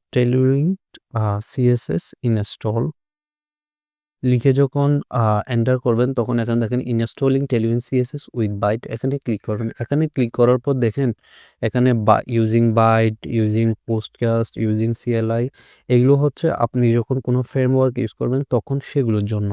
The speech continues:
কিন্তু আমরা তো এখানে কোনো ধরনের ফ্রেমওয়ার্ক ইউজ করতেছি না, আমরা just এইচটিএমএল ফাইলে Teluin সিএসএস টা রান করব। তো এটা রান করার জন্য এখানে দেখেন প্লে সিডিএন, প্লে সিডিএন অপশনে আসার পর আপনি এখান থেকে just স্ক্রিপ্ট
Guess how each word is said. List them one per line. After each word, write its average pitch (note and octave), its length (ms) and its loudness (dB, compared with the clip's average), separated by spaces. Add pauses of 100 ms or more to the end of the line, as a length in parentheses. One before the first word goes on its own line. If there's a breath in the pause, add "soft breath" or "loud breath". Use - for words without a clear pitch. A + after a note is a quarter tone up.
(140)
কিন্তু A#2+ 200 0
আমরা A#2+ 340 2
তো B2 140 -2
এখানে C3 240 -2
কোনো A#2 140 0
ধরনের B2+ 360 2
ফ্রেমওয়ার্ক A#2+ 460 0
ইউজ G2+ 160 -4
করতেছি A2+ 320 -6
না, A2 80 -4 (100)
আমরা A#2 180 0 (160)
just C3 240 -2 (100)
এইচটিএমএল B2 600 2
ফাইলে C3+ 220 2 (460 loud breath)
Teluin A#2 340 4
সিএসএস C3 420 0
টা D3 80 0 (180)
রান A2 200 2 (120)
করব। G#2 180 0 (220)
তো - 40 -6 (100)
এটা C3 160 -2
রান A#2 220 4
করার C3 160 2
জন্য C#3 200 0
এখানে B2 220 0 (100)
দেখেন A#2+ 180 0 (140)
প্লে A#2 120 2 (140)
সিডিএন, A2 340 0 (100)
প্লে A#2 180 0
সিডিএন A#2 460 2
অপশনে B2+ 400 -2
আসার B2 280 -4
পর C#3 120 0 (500 loud breath)
আপনি A#2+ 240 0
এখান C3 200 0
থেকে C3 140 4 (120)
just C#3 220 0 (240)
স্ক্রিপ্ট - 380 -4